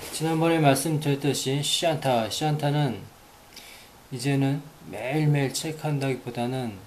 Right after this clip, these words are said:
그날그날 상황 봐서 할 것입니다. 그리고 오늘 부처님 오신 날이죠. 부처님 오신 날을 맞아요. 운동도 할 겸,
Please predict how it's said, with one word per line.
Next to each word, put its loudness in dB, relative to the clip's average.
그날그날 -2
상황 -2
봐서 -6
할 -6
것입니다. -10
그리고 2
오늘 4
부처님 0
오신 -4
날이죠. -4
부처님 -4
오신 -4
날을 -2
맞아요. -4
운동도 -6
할 -4
겸, -4